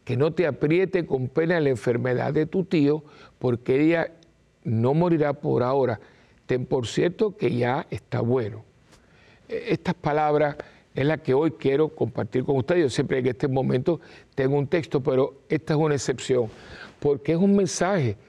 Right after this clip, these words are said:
un mensaje de nuestra Madre del Cielo, ¿no? Que ella lo está diciendo porque tiene,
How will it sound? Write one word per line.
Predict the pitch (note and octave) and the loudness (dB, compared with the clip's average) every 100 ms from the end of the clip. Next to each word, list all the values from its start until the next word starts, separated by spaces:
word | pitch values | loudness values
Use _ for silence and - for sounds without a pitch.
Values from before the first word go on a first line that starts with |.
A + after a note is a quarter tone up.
| _ _ - | _ _ -2
un | |
mensaje | A#2 - E3 F3 | -2 0 2 2
de | C#3+ | 2
nuestra | B2+ A#2 A#2 | 0 0 0
Madre | A#2+ C3+ C#3+ A#2+ A2+ | 2 0 2 2 2
del | A2+ | 0
Cielo, | - - G#2+ G#2 A2 | -2 0 0 2 -2
¿no? | C#3+ C#3+ - - - - - - | -4 -8 -18 -20 -20 -20 -16 -2
Que | C3+ F3 | 0 2
ella | G#3+ G3 | 4 4
lo | E3+ | 2
está | - F3 | 2 2
diciendo | F3 D#3+ - F3+ F#3+ E3+ | 2 0 0 2 2 2
porque | - A#2+ A#2+ | 0 -2 -2
tiene, | A2 C3+ D#3 F3+ | 0 0 2 0